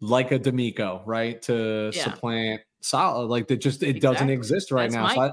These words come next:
Speaker 2: that's m-, and that is my concern with the internal candidate right now. It, like, in the past, I'd be like, "Hell yeah,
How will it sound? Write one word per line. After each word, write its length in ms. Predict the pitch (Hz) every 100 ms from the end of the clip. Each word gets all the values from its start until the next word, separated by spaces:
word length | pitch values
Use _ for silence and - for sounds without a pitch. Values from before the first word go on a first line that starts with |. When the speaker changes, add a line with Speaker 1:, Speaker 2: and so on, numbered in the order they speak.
| -
Speaker 2:
that's 260 | 160 196 190
m-, 140 | 185 - _ _ - - _ _ -
and 180 | 175 175
that 180 | 170 226
is 160 | 208
my 220 | 180 185 208
concern 680 | 202 160 - 196 233 170
with 200 | 131 151
the 180 | 175 165
internal 500 | 151 147 175 175 151
candidate 580 | 151 175 220 160 131 -
right 260 | 156 165 110
now. 580 | 151 180 170 98 71 -
It, 120 | 175
like, 380 | 175 170 - - _ _ _ _ _ _ _ _
in 200 | 208 220 214
the 100 | 202
past, 560 | - 214 240 254 254
I'd 160 | 196 180
be 140 | 196
like, 320 | 190 185 170 -
"Hell 400 | - 220 175 120
yeah, 360 | 98 - -